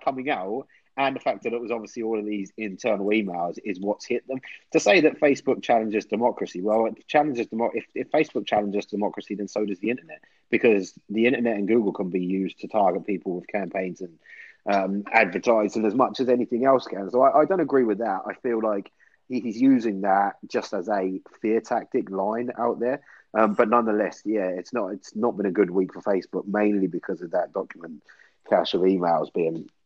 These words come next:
released out. Um, and again, I don't use an Android, so I don't know how diff-, how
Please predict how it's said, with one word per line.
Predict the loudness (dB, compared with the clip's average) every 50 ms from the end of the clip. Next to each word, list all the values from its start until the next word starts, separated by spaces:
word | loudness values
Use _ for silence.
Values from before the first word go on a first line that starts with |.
| _ -4
released | -2 0 0 0 0 -2 -4 -6 -4 -2
out. | -2 -2 -4 -6 -10 -10
Um, | -8 -6 -6 -6 -6 -6 -8 -12 -16 -18 _ -20 -6 _
and | 0 2
again, | 4 4 2 4 4
I | 2 2
don't | 2 2 2
use | 0 0 0
an | -2
Android, | -2 -4 -2 -4 -4 -6 -6 -6
so | -4 -2
I | -2
don't | -2 -2 -4 -4
know | -8 -8
how | -6 -6 -6 -4 -6 -8 -10 -14 _ _ _ _ _ -2
diff-, | -2 -2 -4 -6
how | -8 -8 -6 -6